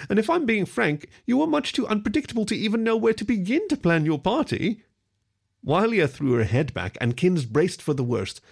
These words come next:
but all that came out of Wylia was a hearty laugh. <laughs> "Yeah, I get that a lot. Tell you what,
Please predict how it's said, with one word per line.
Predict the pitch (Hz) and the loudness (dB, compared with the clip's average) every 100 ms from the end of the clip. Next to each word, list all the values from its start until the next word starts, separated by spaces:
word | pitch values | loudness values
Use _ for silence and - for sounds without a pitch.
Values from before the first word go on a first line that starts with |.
| - - | -20 -4
but | 156 | 2
all | 202 | 2
that | 320 - | 2 0
came | 175 135 | 0 2
out | 107 | 0
of | 98 | 0
Wylia | 101 95 123 | -2 0 0
was | 131 123 | 0 -2
a | - | -2
hearty | 104 - 127 | -4 -2 0
laugh. | 175 - - - _ _ | 0 -4 -16 -20 _ _
<laughs> | _ - | _ -2
"Yeah, | 247 - 254 220 - 233 - | 0 0 0 0 0 -2 -2
I | - - - - | -6 -8 -8 -2
get | 170 143 | -2 2
that | 123 113 | 0 0
a | 113 | 0
lot. | 113 120 - - - - - - - | 0 -2 -4 -12 -20 -18 -16 -14 -6
Tell | - 370 | 2 4
you | 294 | 6
what, | 180 110 | 4 0